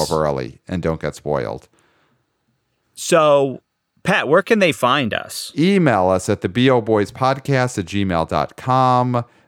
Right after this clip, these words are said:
Speaker 1: Uh, we love reading your comments. Uh, just real quickly, we got a great email from, from our B O boy Reed this past weekend, um, who saw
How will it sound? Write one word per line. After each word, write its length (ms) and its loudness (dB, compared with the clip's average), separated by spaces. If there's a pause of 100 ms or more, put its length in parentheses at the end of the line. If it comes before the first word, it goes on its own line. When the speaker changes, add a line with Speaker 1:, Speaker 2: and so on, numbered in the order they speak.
(180)
Speaker 1:
Uh, 320 2
we 160 -2
love 280 0
reading 300 0
your 120 0
comments. 840 -2 (140)
Uh, 1000 2
just 260 -6
real 180 2
quickly, 500 0
we 140 -2
got 160 2
a 60 0
great 260 0
email 360 0
from, 340 -2
from 300 -2
our 360 2
B 220 0
O 120 4
boy 240 2
Reed 560 2 (460)
this 200 -2
past 360 -2
weekend, 760 0 (460)
um, 580 2 (340)
who 200 4
saw 680 2